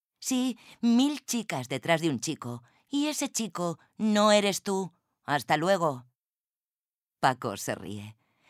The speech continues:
Siempre se ríe mucho con su hija Marina. «Muy divertido», dice Lucas muy serio. Marina sale. Lucas coge el bocadillo y sus cosas.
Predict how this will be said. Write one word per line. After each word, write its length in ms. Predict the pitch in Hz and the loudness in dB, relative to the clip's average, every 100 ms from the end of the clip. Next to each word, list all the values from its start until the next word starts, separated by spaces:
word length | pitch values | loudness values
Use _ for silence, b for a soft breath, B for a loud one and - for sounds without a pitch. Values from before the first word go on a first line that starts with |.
| b | b
Siempre 420 | - 269 277 269 | -6 -4 -4 -6
se 160 | - 156 | -4 -4
ríe 260 | 135 170 | -2 -2
mucho 460 | 127 170 - 101 87 | -2 -4 -6 -10 -6
con 180 | 123 117 | -4 -4
su 160 | 117 | -6
hija 240 | 113 120 117 | -6 -4 -2
Marina. 540 | 117 92 98 104 113 _ _ _ _ _ _ _ _ _ _ | -2 -6 -12 -14 -18 _ _ _ _ _ _ _ _ _ _
«Muy 400 | - 233 220 214 | 0 2 2 0
divertido», 880 | 185 180 160 120 - 135 110 117 110 _ _ _ _ _ _ - | 0 2 2 2 -2 -4 -2 -6 -8 _ _ _ _ _ _ -8
dice 380 | 147 131 123 107 | -4 -4 -4 -8
Lucas 500 | 117 113 95 98 143 | -8 -10 -12 -8 -4
muy 240 | 131 107 | -4 -4
serio. 520 | 95 98 92 104 107 _ _ _ _ _ _ _ _ _ _ _ | -6 -10 -12 -16 -20 _ _ _ _ _ _ _ _ _ _ _
Marina 540 | 151 147 113 143 214 208 | -4 -2 -2 -2 -6 -6
sale. 500 | - 98 92 98 - _ _ _ _ _ - | -6 -6 -8 -18 -20 _ _ _ _ _ -6
Lucas 580 | 233 269 - 127 107 - | -4 -4 -6 -8 -8 -6
coge 400 | 151 131 147 127 | -4 -4 0 0
el 120 | 117 | 0
bocadillo 640 | 117 110 104 151 131 101 | -4 -8 -6 -6 -6 -10
y 100 | 95 | -10
sus 240 | 101 123 110 | -10 -10 -8
cosas. 560 | 117 101 113 110 - | -8 -10 -12 -16 -18